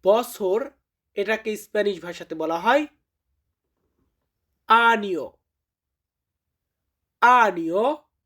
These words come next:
মানে হচ্ছে বছর।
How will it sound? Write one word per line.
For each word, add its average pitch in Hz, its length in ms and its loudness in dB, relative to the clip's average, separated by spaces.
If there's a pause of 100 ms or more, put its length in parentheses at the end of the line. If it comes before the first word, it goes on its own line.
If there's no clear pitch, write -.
(100)
মানে 202 220 0
হচ্ছে 220 600 -2 (1160)
বছর। 208 560 -2